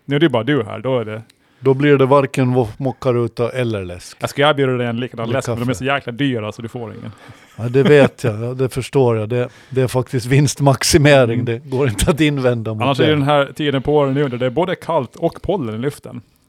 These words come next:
Speaker 1: Jag som varken tycker om pollen eller kyla har det lite tufft just nu, men jag gillar läge.
Speaker 2: Har du pollenförgiftning,
Speaker 1: Ja,
Speaker 2: tänkte jag säga,
Speaker 1: ja, lite.
Speaker 2: men
Speaker 1: Man,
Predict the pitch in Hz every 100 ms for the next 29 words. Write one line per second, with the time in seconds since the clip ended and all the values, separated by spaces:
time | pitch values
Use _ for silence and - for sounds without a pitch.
0 | - 135 - 131 127 - - 131 123 127
1 | 123 120 147 127 113 160 147 147 139 107
2 | 120 113 107 127 - 104 - 107 104 127
3 | 156 160 110 - 117 - _ - 190 160
4 | 127 143 117 107 98 101 110 104 98 -
5 | 117 107 - 107 101 110 107 104 107 98
6 | 110 110 107